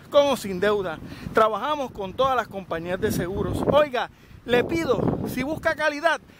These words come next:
que nos dé la oportunidad de coordinar una cita, una cita,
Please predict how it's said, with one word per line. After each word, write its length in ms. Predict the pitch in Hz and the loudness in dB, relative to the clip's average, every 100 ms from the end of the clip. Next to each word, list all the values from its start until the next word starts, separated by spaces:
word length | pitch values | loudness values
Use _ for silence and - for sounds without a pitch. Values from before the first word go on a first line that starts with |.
| - - | -10 0
que 100 | 233 | 0
nos 140 | 233 | 2
dé 80 | 240 | 2
la 100 | 285 | 2
oportunidad 640 | 294 269 285 269 285 311 | 2 0 -2 -2 0 0
de 140 | 254 | -2
coordinar 480 | 226 202 185 180 180 | -4 -4 -4 -4 -2
una 180 | 226 220 | 0 -2
cita, 420 | - 262 233 208 - - | -4 -2 0 0 -4 -4
una 220 | 214 277 | 2 2
cita, 420 | - 254 226 165 | 2 -4 -4 -6